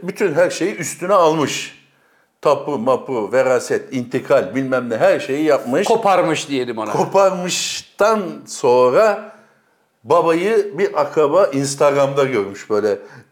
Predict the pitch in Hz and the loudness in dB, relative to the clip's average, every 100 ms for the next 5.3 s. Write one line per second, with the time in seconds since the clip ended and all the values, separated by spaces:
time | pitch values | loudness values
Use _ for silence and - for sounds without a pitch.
0 | _ _ _ - 135 139 123 117 - 107 | _ _ _ -2 0 0 0 -2 -2 -6
1 | 92 80 - _ _ _ _ _ _ _ | -6 -6 -10 _ _ _ _ _ _ _
2 | _ _ _ _ - 139 123 123 - 110 | _ _ _ _ -4 -2 -2 -4 -6 -6
3 | 110 143 110 127 165 139 120 123 95 - | -2 -2 -2 -2 0 0 0 -2 -2 -6
4 | - 143 113 - 131 - 113 117 104 120 | -2 -2 -2 -8 -12 -6 -2 -2 -2 -4
5 | 107 110 | -6 -8